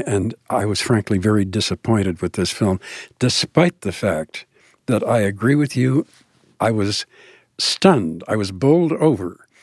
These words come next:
by what I was looking at. What you really need in any film, I don't care what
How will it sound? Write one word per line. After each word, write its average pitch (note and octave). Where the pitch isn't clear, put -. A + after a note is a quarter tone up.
by A2
what C3+
I A2
was G#2
looking G2+
at. -
What C3+
you C3+
really D#3
need A#2
in G#2
any F#3+
film, G2
I A#2+
don't C3+
care C#3+
what A2+